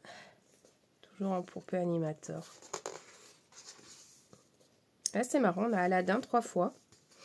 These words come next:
Avec trois mouvements différents. Il est vraiment pas mal. Celui-là aussi, j'aime bien. Le petit Mowgli. Oh, il est trop cute. Dans la jungle. Il est trop mignon avec son petit. <laughs>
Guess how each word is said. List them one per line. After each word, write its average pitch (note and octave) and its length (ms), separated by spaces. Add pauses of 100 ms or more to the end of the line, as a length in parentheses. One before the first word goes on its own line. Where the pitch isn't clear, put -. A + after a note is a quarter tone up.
(400)
Avec F3+ 240
trois B3 180
mouvements A3 380
différents. G3+ 580 (960)
Il F#3+ 140
est F3+ 60
vraiment G#3 240
pas A3 140
mal. F3+ 140
Celui-là F3+ 280
aussi, F3+ 200
j'aime F#3 200
bien. F3 200 (2500)
Le C#4 100
petit C#4+ 260
Mowgli. B3+ 680
Oh, - 40 (300)
il G4 60
est - 40
trop - 160
cute. - 480 (560)
Dans G3 160
la F#3+ 140
jungle. F#3+ 640 (1600)
Il F#3 80
est E3+ 120
trop - 140
mignon F3 200
avec F#3+ 100
son - 140
petit. - 500
<laughs> - 60